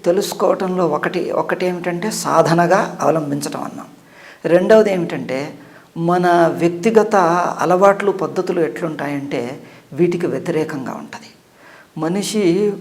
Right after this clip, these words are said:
ప్ర-, మనిషిలో కొన్ని నైజ గుణాలు, దాన్ని ఇన్‌స్టింక్ట్ అన్నామే ఇంగ్లీష్లో, అట్లా కొన్ని నైజ ప్రకృతి,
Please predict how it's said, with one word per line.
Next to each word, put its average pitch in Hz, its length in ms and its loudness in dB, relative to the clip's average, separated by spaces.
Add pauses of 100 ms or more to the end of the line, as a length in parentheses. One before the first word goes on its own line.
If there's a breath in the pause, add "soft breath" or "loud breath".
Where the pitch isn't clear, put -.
(120)
ప్ర-, 175 100 -2
మనిషిలో 196 540 -2
కొన్ని 170 300 -2
నైజ 160 480 2
గుణాలు, 175 720 2 (160)
దాన్ని 143 280 -4
ఇన్‌స్టింక్ట్ 175 580 0
అన్నామే 165 360 -6
ఇంగ్లీష్లో, 151 440 -8 (380 loud breath)
అట్లా 156 200 -2
కొన్ని 151 280 -4
నైజ 156 400 2
ప్రకృతి, 190 680 0